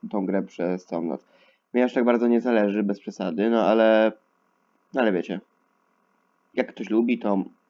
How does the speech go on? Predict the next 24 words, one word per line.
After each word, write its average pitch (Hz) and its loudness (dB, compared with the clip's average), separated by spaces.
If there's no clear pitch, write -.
można, 95 -4
bardzo 98 -4
polecam 92 -8
taki 98 -14
sposób. - -16
No. 104 2
Dobra, 107 0
super. 104 -4
W, 107 -2
w, 110 -2
w 120 4
ogóle 120 2
mi 113 2
nie 113 2
zaliczyło 113 0
wyścigu, 110 0
bo 101 2
jestem 98 -4
taki 98 -8
wolny. 95 -2
Co - -18
to 127 0
jest 117 0
księżyc? 101 -4